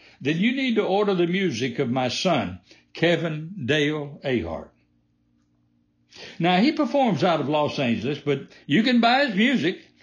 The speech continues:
from iTunes, Apple Music, Spotify, and Amazon.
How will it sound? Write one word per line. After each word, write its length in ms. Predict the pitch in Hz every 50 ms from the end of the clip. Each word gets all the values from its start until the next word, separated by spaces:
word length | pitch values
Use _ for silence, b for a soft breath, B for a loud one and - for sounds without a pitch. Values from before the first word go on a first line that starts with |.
| b b b
from 200 | - 151 143 131
iTunes, 800 | 117 143 185 202 202 202 - 190 190 190 190 196 196 196 180 -
Apple 520 | 143 139 160 196 202 - 190 196 196 190
Music, 560 | 175 180 180 196 196 185 165 160 190 190 190
Spotify, 1000 | - - - - 170 170 185 190 196 196 185 - 190 175 170 175 185 190 196 208 160
and 580 | 156 165 175 175 190 202 208 202 202 196 - -
Amazon. 840 | 190 170 143 107 104 107 101 92 107 92 87 82 80 78 - -